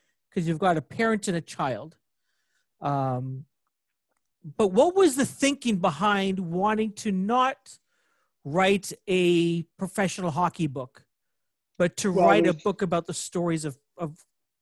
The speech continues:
Speaker 1: ordinary people, really?
Speaker 2: Yeah, I, I think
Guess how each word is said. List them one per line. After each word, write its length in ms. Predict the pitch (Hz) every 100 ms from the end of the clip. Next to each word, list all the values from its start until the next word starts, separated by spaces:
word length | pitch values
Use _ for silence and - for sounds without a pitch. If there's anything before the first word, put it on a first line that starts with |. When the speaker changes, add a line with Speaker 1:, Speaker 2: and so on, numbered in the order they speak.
| _
Speaker 1:
ordinary 400 | 185 269 262 285
people, 360 | - 294 330 175
really? 340 | 151 226 185 _ _ _ _ _ _ _ -
Speaker 2:
Yeah, 240 | 151 139 - -
I, 120 | 196 208 196
I 40 |
think 300 | 185 254 202